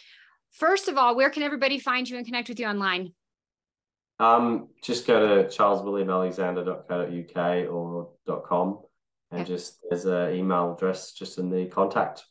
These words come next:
Speaker 2: thing, and just send me an email on there. I check the mailbox. So,
Speaker 1: Awesome.
Speaker 2: um, that's, yeah.
Speaker 1: Awesome.
Speaker 2: And,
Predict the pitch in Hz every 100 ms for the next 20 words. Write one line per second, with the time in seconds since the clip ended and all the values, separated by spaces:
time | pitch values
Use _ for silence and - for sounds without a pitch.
0 | - 104 104 95 90 90 - - _ -
1 | 95 98 95 110 104 98 95 104 101 98
2 | - - 95 90 98 87 - - - 87
3 | 87 90 92 _ - 190 - 202 185 -
4 | - 180 - _ _ _ - - - -
5 | _ 95 107 - - _ _ - 190 208
6 | 233 196 180